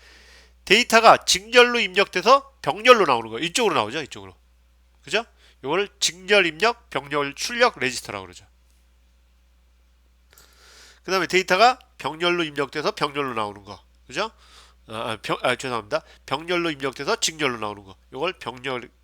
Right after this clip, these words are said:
입력, 직렬 출력. 그 다음에 병렬로 입력돼서 병렬로 나오는 거.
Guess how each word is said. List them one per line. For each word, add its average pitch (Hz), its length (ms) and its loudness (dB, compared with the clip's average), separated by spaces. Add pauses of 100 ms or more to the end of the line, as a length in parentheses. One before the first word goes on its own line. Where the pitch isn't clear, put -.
입력, 131 520 -8
직렬 117 320 -10
출력. 156 400 -10
그 - 760 -20
다음에 143 160 -8
병렬로 156 460 -4
입력돼서 135 420 -8
병렬로 120 600 -12
나오는 101 280 -14
거. 98 180 -20